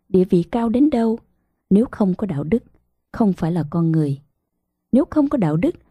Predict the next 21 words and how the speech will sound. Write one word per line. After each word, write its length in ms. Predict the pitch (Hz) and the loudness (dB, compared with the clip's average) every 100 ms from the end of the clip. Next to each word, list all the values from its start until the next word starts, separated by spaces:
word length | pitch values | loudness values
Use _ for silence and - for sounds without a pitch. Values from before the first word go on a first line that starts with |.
| _ _ | _ _
đời 280 | - 175 160 | -2 0 0
đời 280 | 165 156 147 151 | 0 0 -2 -4
kiếp 120 | 254 - | -6 -2
kiếp 180 | 262 311 _ - | -4 -4 _ -2
chúng 200 | 220 294 | 0 0
ta 300 | 226 196 175 | -2 -2 -4
phải 240 | - 180 | -2 -2
bị 220 | 180 151 | 0 -2
rất 300 | 147 262 - | -2 -6 -2
nhiều 220 | 196 156 | 0 0
đau 200 | 147 196 - | 0 -4 -2
khổ, 340 | 175 151 156 - _ _ _ - | -2 -2 -4 -8 _ _ _ -2
chiến 200 | 214 240 | 0 0
tranh, 320 | 262 214 190 185 _ _ _ | -2 -2 -2 -4 _ _ _
tai 260 | 208 202 - | -2 0 0
ương 260 | 214 196 185 _ _ _ | 0 2 0 _ _ _
và 260 | 185 170 147 147 | -2 -2 -2 -4
chém 220 | 190 214 | -2 0
giết 340 | 240 240 - | -2 -4 -2
lẫn 220 | 185 151 208 | 0 2 2
nhau. 260 | 196 180 | 0 -2